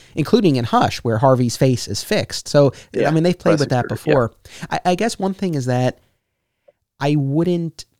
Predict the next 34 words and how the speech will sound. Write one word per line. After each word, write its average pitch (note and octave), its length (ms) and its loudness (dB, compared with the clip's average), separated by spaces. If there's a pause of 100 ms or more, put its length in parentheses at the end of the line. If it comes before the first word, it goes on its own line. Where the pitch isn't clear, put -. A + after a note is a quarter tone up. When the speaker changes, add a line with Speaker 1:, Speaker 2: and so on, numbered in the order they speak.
(120)
Speaker 1:
'cause - 140 -6
I, - 100 -4
I G3+ 60 2
think D#4 200 -4
if F#4 100 -4
you F3 100 0
look E3+ 220 0
at - 120 0
Long C#3 220 2
Halloween C3 340 0
and A#2+ 80 -2
Dark A#2+ 220 -2
Victory, C3 320 -2
I A2+ 40 0
mean, A#2 120 0
they A#2+ 80 0
were A#2+ 100 0
told E3 360 0
in C#3+ 40 0
a C3 60 0
way C3 180 4
where A#2 120 2
they A#2 120 0
don't, A#2+ 320 -2 (380)
you F#3+ 60 0
know, E3 60 2
they D3+ 80 4
don't D#3 160 2
contradict, C3+ 920 -2 (720)
or A#2+ 140 -6
they A2+ 100 2
didn't D3 320 2
contradict B2 720 -2
the A2+ 240 -4